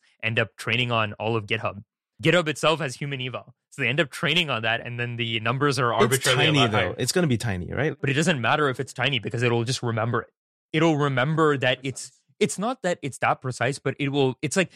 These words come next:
Speaker 1: it's basically like mixing your, your training and validation set.
Speaker 2: Uh,
Speaker 1: It's
Speaker 2: uh,
Speaker 1: like,
Speaker 2: yeah,
Speaker 1: yeah,
Speaker 2: yeah.
Speaker 1: yeah. But we've seen cases where, like, online where someone is like, "We have a code model that's like," it, they were like, "We did this one thing and hum-, and human eval jumped a ton." And we were just like, "Huh,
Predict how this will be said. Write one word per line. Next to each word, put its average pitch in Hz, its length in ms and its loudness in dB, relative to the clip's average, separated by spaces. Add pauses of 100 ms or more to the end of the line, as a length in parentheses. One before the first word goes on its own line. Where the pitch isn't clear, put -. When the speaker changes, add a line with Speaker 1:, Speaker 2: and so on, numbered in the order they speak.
(100)
Speaker 1:
it's 151 160 0
basically 196 360 2
like 170 140 4
mixing 143 420 -4
your, 117 300 -2 (140)
your 113 160 -6
training 123 420 -2
and 101 140 -2
validation 104 520 -6
set. - 160 -10
Speaker 2:
Uh, 143 40 -4
Speaker 1:
It's - 140 -4
Speaker 2:
uh, - 40 2
Speaker 1:
like, 151 80 4
Speaker 2:
yeah, 143 320 2
Speaker 1:
yeah, 107 200 -2 (120)
Speaker 2:
yeah. 120 240 -6
Speaker 1:
yeah. 104 140 -6 (320)
But 175 180 4
we've 196 220 0
seen 226 280 -2
cases 151 440 0
where, 123 260 4 (220)
like, 123 260 0
online 127 420 0
where 110 100 -6
someone 131 260 -4
is 123 100 -2
like, 113 140 -2
"We 110 120 -4
have 123 80 0
a 123 60 0
code 120 280 -2
model 104 240 0
that's 104 180 -4
like," 123 120 0 (500)
it, 127 120 -4
they 143 100 0
were 139 140 0
like, 147 140 0 (100)
"We 156 140 -2
did 233 180 -2
this 196 140 0
one 143 220 2
thing 131 220 2
and 113 120 -2
hum-, 160 280 -2
and 127 180 2
human 180 220 2
eval 135 240 2
jumped 120 240 -2
a 117 60 -2
ton." 101 160 -6
And 104 120 -8
we 123 80 0
were 139 60 0
just 151 180 -8
like, 139 180 0
"Huh, 196 260 2